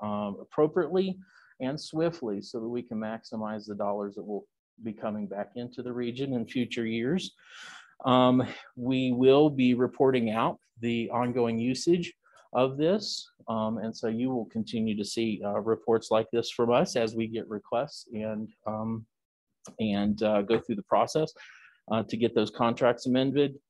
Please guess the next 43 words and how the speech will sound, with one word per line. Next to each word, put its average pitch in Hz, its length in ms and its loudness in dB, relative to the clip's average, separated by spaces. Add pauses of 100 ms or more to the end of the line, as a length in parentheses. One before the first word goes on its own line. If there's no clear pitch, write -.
(360)
And, 156 480 4
uh, 135 180 6
last 143 360 0
point, 139 200 -2
I 127 60 -2
do 131 160 -2
wanna 127 200 0
share 127 360 2 (720)
that 110 260 2
this 135 240 6
amount, 131 460 0 (500)
uh, 120 260 0
was 123 260 -2
included 127 520 -2
in 127 240 -2
the 120 80 -2
budget 113 480 -2
that 110 220 -6
you 120 80 -4
recently 110 420 -6
passed, 101 520 -8 (100)
um, 101 300 -6 (100)
for 110 140 -2
this 104 280 -6
year. 95 280 -12
And 107 120 -10
so - 120 -6
you've 117 280 -4
already 127 240 0
seen 120 380 -4
this, 113 340 -6 (380)
this 131 200 0
amount 113 400 -2
and 113 80 -4
this 110 180 -4
estimated 110 560 -2
amount, 98 400 -8 (180)
um, 101 380 -10
in 101 160 -6
the 95 220 -8 (200)
most 107 260 -10
recent 98 300 -12
budget, 95 340 -10